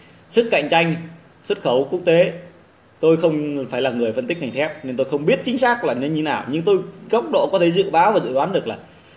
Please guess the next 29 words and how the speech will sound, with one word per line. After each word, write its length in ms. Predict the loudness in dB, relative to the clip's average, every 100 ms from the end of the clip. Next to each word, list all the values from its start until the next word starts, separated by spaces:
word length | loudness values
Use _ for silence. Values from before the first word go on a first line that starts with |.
| -4
cái 100 | 0
sức 100 | 2
cạnh 140 | 2
tranh 200 | 2 2
của 60 | 2
mình 240 | 2 2 0
trên 120 | -4 -2
trường 180 | 0 2
quốc 80 | 2
tế 280 | 4 4 4
là 240 | -2 -6 -4
rất 200 | -4 -4
là 140 | -6
thấp, 280 | -4 -4 -4 -12 -18 -20 -20 -20 _
rất 80 | -8
là 60 | -4
thấp. 340 | -2 -4 -6 -20 -2
Vì 140 | 0
vậy, 220 | 2 2 0 -8 -20 -20 -20 -6
việc 360 | 2 2 2
mà 260 | -2 -2 -2 -8 -6
đưa 200 | 6 6
ra 100 | 8
những 160 | 4 0
nhà 120 | 0
máy 280 | 0 0 -2 -8 -20 _ -2
giống 280 | 4 4 4
như 140 | 2
Fumosa, 520 | 2 0 0 2 2